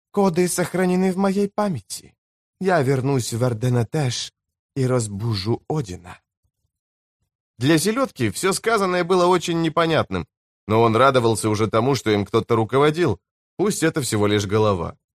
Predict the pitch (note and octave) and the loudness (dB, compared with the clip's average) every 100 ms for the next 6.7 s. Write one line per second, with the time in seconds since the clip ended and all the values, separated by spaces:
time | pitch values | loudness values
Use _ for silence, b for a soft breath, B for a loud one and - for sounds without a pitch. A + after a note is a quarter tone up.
0 | _ _ _ - F#2+ F#2 G#2 F#2+ A2+ A#2+ | _ _ _ -4 -2 0 0 2 2 2
1 | G#2+ A2 A#2 F2+ E2 D#2+ _ _ _ _ | 2 0 0 -2 -4 -10 _ _ _ _
2 | - A#2+ A#2+ A#2 C#3+ D#3+ C3+ A#2 G#2 B2+ | -2 0 2 2 4 2 2 4 4 4
3 | C#3 C3 A#2+ A#2 A2 - E3+ E3 D3 C#3 | 2 2 0 -2 -2 2 2 2 0 0
4 | C3 F3 F#3+ F#3+ D#3+ E3+ D#3 D3+ E3 D#3 | 0 2 2 2 2 0 0 0 0 0
5 | - C3+ A#2+ A#2 A2 A2 G#2 - G#2 F#2+ | 4 4 6 4 2 2 0 2 2 2
6 | G2+ G#2 E2+ C#2+ - D2+ | 2 0 -2 -6 -14 -20